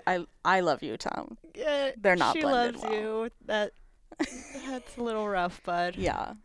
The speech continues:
Speaker 2: Whew, okay.
Speaker 1: Yeah. <laughs>
Speaker 2: Wild.
Speaker 1: All right. Are you ready for the next person I get to introduce you to?
Speaker 2: No, but let's go.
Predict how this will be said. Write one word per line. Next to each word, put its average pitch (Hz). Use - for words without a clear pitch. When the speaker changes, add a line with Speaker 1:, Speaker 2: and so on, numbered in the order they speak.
Speaker 2:
Whew, 466
okay. 415
Speaker 1:
Yeah. -
<laughs> 494
Speaker 2:
Wild. 202
Speaker 1:
All 202
right. 160
Are 214
you 202
ready 185
for 190
the 175
next 156
person 202
I 202
get 196
to 196
introduce 196
you 202
to? 214
Speaker 2:
No, 202
but 175
let's 180
go. 175